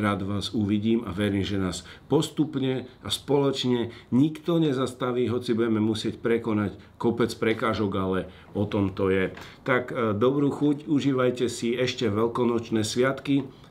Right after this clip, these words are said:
zajtra video o rysovačke a priebežne videá o mojej ceste zabehnúť polmaratón a pritom v lete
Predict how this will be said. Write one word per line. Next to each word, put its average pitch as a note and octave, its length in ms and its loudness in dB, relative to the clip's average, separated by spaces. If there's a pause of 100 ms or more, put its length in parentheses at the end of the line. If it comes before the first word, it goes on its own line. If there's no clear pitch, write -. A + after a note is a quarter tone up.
zajtra A#2 720 0
video A#2 400 2
o A#2 160 0
rysovačke C#3 1040 0 (300)
a F#2+ 160 -4 (480)
priebežne A2 560 2
videá G#2 720 0
o G#2 400 2
mojej G#2+ 560 2
ceste G2+ 640 -2
zabehnúť G#2+ 640 0
polmaratón A2 720 2
a F2+ 80 -8
pritom G2 640 0 (400)
v - 80 -2
lete F#2 400 0